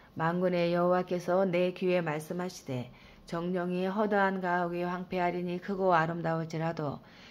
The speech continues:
거주할 자가 없을 것이며 열흘같이 포도원에 겨우 포도주 한 바트가 나겠고 한 호멜의 종자를 뿌려도 간신히 한 에바가 나리라 하시도다.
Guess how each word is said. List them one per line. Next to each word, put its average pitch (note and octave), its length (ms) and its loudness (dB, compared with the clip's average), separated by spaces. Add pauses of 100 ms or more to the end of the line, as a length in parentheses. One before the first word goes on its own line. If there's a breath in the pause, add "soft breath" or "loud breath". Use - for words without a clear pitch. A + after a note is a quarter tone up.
(140)
거주할 E3+ 420 4
자가 E3+ 300 0
없을 E3+ 220 -6
것이며 E3+ 520 -8 (420 loud breath)
열흘같이 G3 600 6
포도원에 F#3+ 560 2
겨우 E3+ 320 0
포도주 F#3 440 -4
한 F3 360 -4
바트가 D#3+ 460 -4
나겠고 D#3+ 600 -6 (380 loud breath)
한 F3+ 260 0
호멜의 F#3 480 2
종자를 F3 460 0
뿌려도 E3+ 460 0
간신히 F3+ 540 -4
한 F#3 260 -2
에바가 E3 480 0
나리라 C#3 520 -6 (500 loud breath)
하시도다. C#3 720 -6